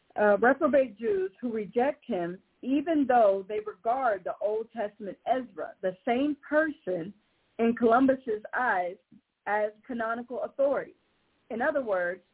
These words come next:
to repudiate the vision of the apocryphal Esdras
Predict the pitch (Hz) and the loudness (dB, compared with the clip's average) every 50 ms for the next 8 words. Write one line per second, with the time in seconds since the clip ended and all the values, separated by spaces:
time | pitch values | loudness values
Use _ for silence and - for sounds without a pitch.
0 | _ _ _ _ _ _ _ - 285 240 233 240 240 - - 302 330 349 330 302 | _ _ _ _ _ _ _ -6 -4 -4 -2 -4 -4 0 2 4 4 4 4 4
1 | 285 269 269 269 226 226 202 196 254 285 302 277 302 302 285 269 233 233 220 240 | 4 4 2 0 -4 -6 -4 -2 -2 -2 -2 -2 -4 -4 -4 -2 -4 -4 -4 -6
2 | 226 226 - 277 269 311 - - 277 - 254 226 - - - 202 240 262 262 254 | -8 -4 -2 -2 -2 -2 -4 -8 -6 -4 -2 -2 -2 0 0 0 0 0 -2 -6
3 | - 190 175 165 170 | -6 -4 -4 -4 -4